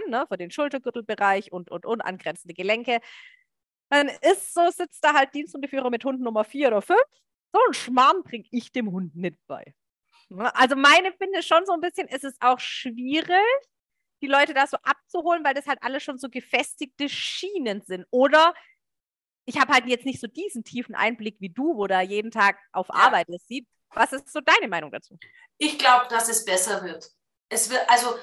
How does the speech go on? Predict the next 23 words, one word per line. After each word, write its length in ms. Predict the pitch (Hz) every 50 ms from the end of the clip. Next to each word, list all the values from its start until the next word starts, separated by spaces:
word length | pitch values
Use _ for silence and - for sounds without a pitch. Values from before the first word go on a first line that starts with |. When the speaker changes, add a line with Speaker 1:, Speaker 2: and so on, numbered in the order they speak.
| - _ -
Speaker 2:
besser 320 | 240 262 277 277 294 254
im 80 | 233 -
Sinn 260 | - - 254 247 254
von 200 | - 226 214 -
anders. 500 | - 160 165 185 202 180 185 - - -
Die 140 | - 233 214
Leute 400 | 220 220 226 233 226 226 214 185
werden 280 | 196 214 214 220 214
offener 640 | 190 - - 196 196 - - 175 156 151 - - _ _ _ - - - _ -
durch 280 | - 247 247 240 247 -
diese 320 | 233 233 226 226 220 214
Vorträge, 920 | - - 220 233 240 240 240 226 220 226 226 226 - 214 208 208 202 202 - -
ähm, 560 | 196 196 196 196 196 196 196 196 190 185 - - - - _ _
durch 240 | - 233 233 233 226
das, 240 | - 220 220 214 -
dass 240 | 202 196 196 196 214
man 100 | 214 202
einfach 380 | - 202 202 196 208 196 -
auch 140 | 180 190 196
sieht, 380 | - - - 226 233 226 - -
dass 240 | 196 196 196 196 -
es, 320 | 196 190 - - - - -
ähm, 640 | 185 190 185 185 190 190 190 190 190 185 185 _